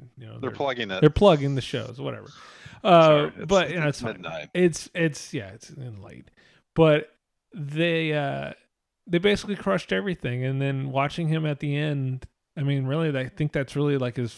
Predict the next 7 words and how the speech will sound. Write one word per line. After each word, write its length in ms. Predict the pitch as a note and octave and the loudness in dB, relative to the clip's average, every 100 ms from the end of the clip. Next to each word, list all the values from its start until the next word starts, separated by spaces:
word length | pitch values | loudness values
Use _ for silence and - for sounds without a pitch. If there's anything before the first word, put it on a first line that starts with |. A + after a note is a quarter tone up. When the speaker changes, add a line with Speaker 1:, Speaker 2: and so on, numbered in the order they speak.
| - B2+ | -14 -6
Speaker 1:
last 540 | A#2+ A#2+ B2+ C#3 D3 | -4 -2 -4 -8 -10
live 800 | A#2+ A#2 B2 B2+ C3 C3 B2+ _ _ D3+ | -6 -6 -4 -4 -4 -6 -10 _ _ -10
real 400 | B2 C3+ C#3 B2+ | 0 2 2 0
appearance 800 | - - C#3+ C#3 A2+ - - _ _ _ - | -4 -4 -4 -4 -6 -14 -20 _ _ _ -6
was 480 | B2 B2 A2+ A#2 _ C3 A2+ | -2 -2 -2 -10 _ -16 -4
being 480 | C3+ D3 D3+ C#3+ - - | 0 2 0 -2 -6 -6
a 580 | B2+ A#2+ A#2+ A#2 A2 | -4 -2 -4 -6 -8